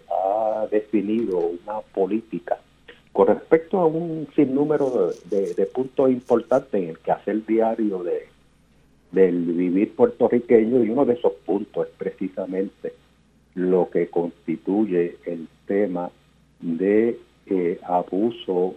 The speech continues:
o maltrato por género o violencia de género, e inclusive el discrimen. Nosotros tenemos una política bien clara con respecto a ese,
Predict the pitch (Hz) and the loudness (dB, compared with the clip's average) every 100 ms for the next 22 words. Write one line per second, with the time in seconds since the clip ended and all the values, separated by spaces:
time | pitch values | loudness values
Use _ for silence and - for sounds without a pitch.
0 | - 90 87 80 80 82 80 - 85 82 | -2 0 2 0 -4 -6 -8 -4 -4 -2
1 | 98 - 120 - 82 95 98 85 80 78 | -2 0 0 0 -4 -2 0 -2 0 -2
2 | 73 80 - 90 80 - 80 - - _ | -2 -8 -4 -2 -2 -4 -8 -12 -20 _
3 | _ _ _ _ 92 92 95 87 90 95 | _ _ _ _ 0 2 -2 -4 -2 0
4 | 101 117 90 87 - 82 85 82 85 - | 2 2 -2 -4 -6 -4 -4 -4 -10 -14
5 | _ _ _ _ - 156 127 127 127 120 | _ _ _ _ 2 4 4 4 4 4
6 | 110 - 95 110 - 117 - - - 87 | 2 2 2 2 0 -2 2 2 2 -2
7 | 90 95 107 - 107 98 101 95 98 95 | 0 0 -2 -2 2 4 4 0 -2 -6
8 | - - 92 90 - 98 95 - 90 90 | -8 -6 -4 -4 -4 -2 -2 -2 -4 -4
9 | 87 - 95 87 80 | -6 -6 -2 -2 -4